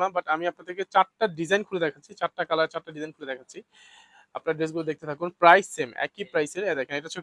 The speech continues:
কটনের মধ্যে, একদম পিওর কটনের মধ্যে all over কাজ করা। দেখেন, এইটা হচ্ছে আপনার জলপাই কালার মধ্যে, ডার্ক জলপাই যেটা আর কি। এই যে এখন যে প্রপার কালারটা দেখতেছেন, সেম এক্সাক্ট এই কালারটাই হবে। এটা হচ্ছে নিচে প্যানেলটা হবে, all over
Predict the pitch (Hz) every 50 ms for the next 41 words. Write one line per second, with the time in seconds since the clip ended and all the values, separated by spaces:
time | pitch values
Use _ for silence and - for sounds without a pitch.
0 | - 180 175 - 190 190 175 160 139 143 139 - 160 - _ _ - 190 202 220
1 | 214 - 190 180 185 185 175 170 160 185 208 - 147 156 160 170 170 180 190 185
2 | 185 170 - - - 156 131 131 123 _ 127 - _ _ _ _ _ _ _ _
3 | _ _ - 156 160 165 185 - - - - 196 170 151 165 160 160 185 180 180
4 | 170 165 147 143 139 143 175 190 180 151 131 151 151 170 185 - _ 160 160 160
5 | 147 - 151 147 143 139 139 127 123 _ - 139 - _ _ _ _ _ _ -
6 | 156 143 143 139 151 151 - 185 180 175 180 - - 175 170 180 170 - 180 180
7 | - 175 165 170 - - 175 - 226 233 - - 196 202 214 196 - - 165 147
8 | 143 - 202 208 - 185 175 - 180 175 175 - 190 175 147 120 113 - _ _
9 | _ - 156 156 156 - 180 175 165 - 175 - 156 156 165 160 170 170 151 151
10 | 202 277 _ _ _ _ _ _ _ _ _ _ - - 151 160 170 170 180 180